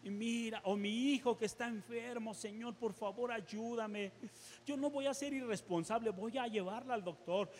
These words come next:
Pero si tú la sanas, solamente el doctor puede decir, 'No tiene nada'". Y así ha pasado. Voy con el doctor y me dice, "No, su hija no tiene nada".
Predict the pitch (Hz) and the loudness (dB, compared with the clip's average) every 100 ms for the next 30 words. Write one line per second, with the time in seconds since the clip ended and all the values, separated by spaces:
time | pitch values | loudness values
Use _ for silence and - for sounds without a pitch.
0 | - 226 247 220 190 - 294 330 254 - | -10 2 4 4 0 -2 0 2 0 -2
1 | 220 208 190 - - - - - - - | -2 -2 -4 -8 -14 -20 -20 -20 -12 2
2 | 269 269 233 247 254 226 208 - 240 226 | 2 2 -2 -2 -2 -2 -2 -2 -2 2
3 | 233 240 226 208 - 240 233 - - 233 | 2 4 4 2 0 -2 -2 -14 -4 -2
4 | 262 254 233 214 262 240 165 - - - | 0 -2 0 0 0 0 -2 -8 -20 -6
5 | 226 247 220 302 302 269 233 269 302 277 | 0 2 2 2 2 0 0 0 4 4
6 | 214 - - - - - - - - - | 4 -2 -14 -20 -20 -20 -20 -20 -20 -20
7 | - - - - - 175 302 311 262 208 | -20 -20 -20 -18 -4 2 2 2 -2 -2
8 | 175 170 - 277 269 233 233 233 320 311 | -2 -4 6 6 6 0 -4 -2 -4 -4
9 | 294 277 277 247 254 277 277 262 233 247 | -8 -6 -4 -4 -6 -4 -2 -2 -2 -2
10 | 196 | -4